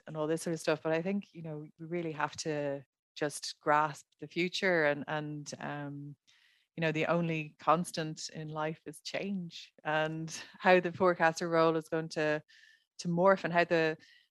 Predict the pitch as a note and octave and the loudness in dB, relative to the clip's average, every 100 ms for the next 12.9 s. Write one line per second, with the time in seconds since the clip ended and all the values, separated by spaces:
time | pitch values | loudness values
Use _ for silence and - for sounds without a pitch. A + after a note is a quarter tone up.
0 | - E3 D#3+ E3 E3+ - E3 D#3+ D#3 D#3+ | 0 2 6 4 4 0 2 4 4 2
1 | - F#3 A3 A3 - F3 D#3+ D3+ D#3 - | 4 4 4 0 -2 -2 -2 -6 -14 -20
2 | - D3+ D3+ D#3 D3 C#3+ C#3+ - _ D#3 | -4 -2 0 2 4 4 0 -10 _ -12
3 | - C#3+ C#3+ D#3 C#3 C#3+ - _ _ - | -4 -4 -4 -6 -6 -6 -10 _ _ -12
4 | E3+ D#3 D3+ C#3 - C3 _ - E3 F3+ | -2 4 4 4 -2 -14 _ -12 -6 -4
5 | D#3+ D#3 - D#3 D3 D3 D3 D3 D3 C#3+ | -4 -4 0 2 2 -4 -8 -10 -10 -10
6 | D3+ D3+ - _ _ _ _ _ D3+ D#3 | -10 -10 -12 _ _ _ _ _ -2 -2
7 | D3+ E3+ E3 D#3 D#3 E3 D#3 C#3+ - - | -2 -2 0 0 2 2 2 -2 -6 -14
8 | - _ _ _ - E3+ E3 D#3 - D#3+ | -20 _ _ _ -6 -4 0 0 0 2
9 | D#3 D#3+ E3+ D#3 D#3 D#3 D3 C#3 C#3+ - | 2 2 0 -2 -4 -2 -2 -2 -6 -8
10 | - D3 D3 D3 D3 _ _ _ _ D#3+ | -4 -4 -4 -10 -14 _ _ _ _ 0
11 | D#3+ D3+ E3+ - D#3+ D#3 D#3+ D#3+ D3+ - | 0 2 0 0 0 2 2 0 -6 -10
12 | D#3+ D#3+ D#3+ D#3+ D#3 D#3+ D#3 D#3 D#3 | -8 -8 -6 -6 -6 -6 -8 -10 -12